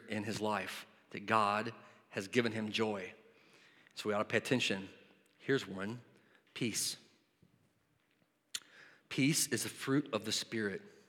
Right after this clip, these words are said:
How many of us run around with anxious lives? Ooh, no peace. One of the Psalms that I read recently, 'cause I've just finished them, right, is, um, uh, the world, ha-, they have no peace.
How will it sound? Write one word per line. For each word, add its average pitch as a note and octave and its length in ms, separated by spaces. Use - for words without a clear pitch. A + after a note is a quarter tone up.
How - 120
many A#2+ 160
of B2 60
us C3+ 160
run G#2+ 100
around G#2+ 440
with G2 200
anxious - 720
lives? F2+ 640
Ooh, F#2+ 120
no A2+ 160
peace. - 560
One A2 120
of G#2+ 40
the G#2 60
Psalms A2+ 520
that G#2 180
I G2+ 120
read A2 360
recently, A#2 480
'cause - 160
I've G#2 140
just A2+ 160
finished A2 280
them, F#2+ 200
right, G2+ 220
is, A2+ 340
um, G2+ 460
uh, F#2 320
the A#2 100
world, A#2 340
ha-, - 220
they A#2 220
have B2 200
no A#2 220
peace. - 540